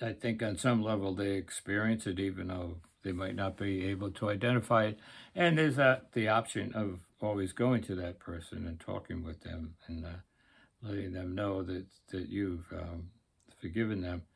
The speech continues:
So that kind of spins us back to, um, the power of forgiveness. And again, it, I, I believe it's, it's a science in the sense of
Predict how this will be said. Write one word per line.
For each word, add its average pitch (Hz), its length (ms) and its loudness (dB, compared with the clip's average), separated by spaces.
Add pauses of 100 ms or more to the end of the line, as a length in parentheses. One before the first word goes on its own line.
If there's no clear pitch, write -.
(1300)
So 156 440 6
that 208 300 6 (140)
kind 165 220 4
of 143 80 0
spins 156 400 2
us 143 160 0
back 139 480 4 (100)
to, 110 400 2
um, 104 520 -2 (240)
the 117 120 2
power 113 360 6
of 120 80 -2
forgiveness. 131 680 -2
And 98 140 -4
again, 113 600 0 (100)
it, 131 220 4 (120)
I, 120 200 4 (120)
I 151 160 8
believe 104 600 2
it's, 101 220 -4 (1120)
it's 123 220 -2
a 107 160 2
science 135 600 4
in 101 140 0
the 101 100 -2
sense 113 520 2 (120)
of 92 420 -2